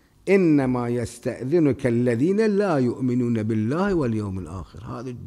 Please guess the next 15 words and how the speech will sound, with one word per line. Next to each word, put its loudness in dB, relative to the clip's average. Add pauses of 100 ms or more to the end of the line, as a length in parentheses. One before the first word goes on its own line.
جدًا -8
قوية، -10 (460)
يعني 0
المنافق 4 (580)
لا 2
يؤمن 0
لا 4
بالله 8 (1040)
ولا 8
باليوم 6
الآخر، -4
هذه 4
وصمة 6
عار 4
عليهم. -4